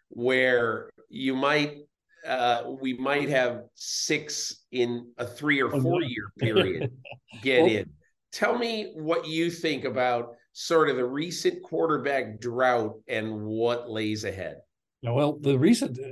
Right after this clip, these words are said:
Speaker 2: they, they don't retire. You look at Tom Brady, <laughs> he keeps playing. You know, the great players that we see at, at the quarterback position this day, this day, in this day, have raised the bar extremely high by their own doing.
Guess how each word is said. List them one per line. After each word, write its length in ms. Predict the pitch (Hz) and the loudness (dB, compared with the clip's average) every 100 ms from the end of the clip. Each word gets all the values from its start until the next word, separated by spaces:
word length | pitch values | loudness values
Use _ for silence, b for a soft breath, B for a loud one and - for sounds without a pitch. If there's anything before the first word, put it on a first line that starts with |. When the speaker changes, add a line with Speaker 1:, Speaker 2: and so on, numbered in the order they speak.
| - | -6
Speaker 2:
they, 200 | 139 139 - | -4 -4 0
they 100 | 165 | 4
don't 180 | 180 | 4
retire. 580 | 185 160 - 185 247 143 | 6 2 4 4 4 2
You 120 | 117 | 2
look 140 | 139 175 | 0 -2
at 80 | - | -2
Tom 260 | 180 190 | 0 2
Brady, 400 | 175 208 208 135 | 4 2 2 0
<laughs> 20 | |
he 80 | 120 | -2
keeps 300 | 175 190 190 | 0 0 0
playing. 540 | - 196 226 190 123 113 B B | -4 -2 0 -2 -6 -10 B B
You 100 | 143 | -2
know, 260 | 139 135 131 B B - | 0 0 -4 B B -10
the 80 | 135 | -8
great 600 | 117 - 135 160 196 - _ _ _ _ _ - | -8 -8 0 2 2 -2 _ _ _ _ _ -6
players 460 | 170 175 151 127 | 2 4 6 2
that 120 | 135 | 0
we 100 | 131 | -2
see 300 | 120 - 143 | -4 -2 0
at, 100 | 123 120 160 | 0 -2 -10
at 60 | |
the 60 | 120 | -10
quarterback 440 | 135 143 123 127 | -6 -2 0 0
position 400 | 123 113 131 - | 0 -2 -2 -2
this 180 | 120 110 | -2 -2
day, 160 | - 127 - | -6 -8 -8
this 200 | 131 117 | -6 -4
day, 320 | 131 123 117 B B - | -4 -2 -4 B B -2
in 120 | 143 | 2
this 180 | 127 113 | 2 2
day, 300 | 123 120 117 B B _ | 2 2 -2 B B _
have 260 | - 135 | -4 -2
raised 260 | 139 185 190 | 4 4 4
the 40 | 131 170 | 4 4
bar 260 | 247 117 | 4 0
extremely 400 | 107 - 190 196 | -10 0 2 2
high 420 | 135 220 202 - _ _ _ _ _ | 2 0 -2 -8 _ _ _ _ _
by 140 | 120 131 | -2 0
their 160 | 139 156 | 2 0
own 140 | 151 | 2
doing. 360 | 165 247 - | 2 2 -2